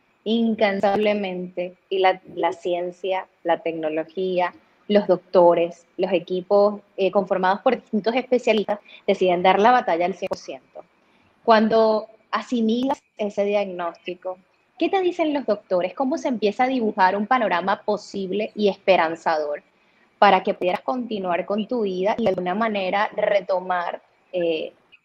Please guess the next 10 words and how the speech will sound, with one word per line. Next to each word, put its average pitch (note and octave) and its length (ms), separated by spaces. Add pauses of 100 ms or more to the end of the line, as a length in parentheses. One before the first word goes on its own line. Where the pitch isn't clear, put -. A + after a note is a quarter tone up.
(160)
y B3+ 120
volver G#3+ 360
a A#3 60
nacer, - 400
como G3+ 240
bien F3+ 200
se A3 120
titula F#3 400
tu B3 80
libro. A3+ 320